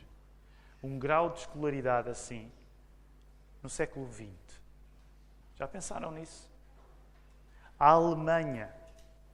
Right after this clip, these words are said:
por causa da reforma protestante, escolarizou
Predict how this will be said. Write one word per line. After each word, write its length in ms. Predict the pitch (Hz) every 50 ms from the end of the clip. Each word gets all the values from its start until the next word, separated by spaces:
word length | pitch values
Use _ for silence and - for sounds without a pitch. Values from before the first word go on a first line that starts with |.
| - - - - - - -
por 100 | - 120
causa 340 | - - 165 156 165 147 160
da 120 | 151 151 147
reforma 440 | - - - - 151 143 135 135
protestante, 680 | 131 - - 139 135 - - - - - 123 117 117 - - - - - - - - - - - - -
escolarizou 1080 | - - - - - 151 151 151 151 151 147 147 143 127 113 120 123 117 117 117 117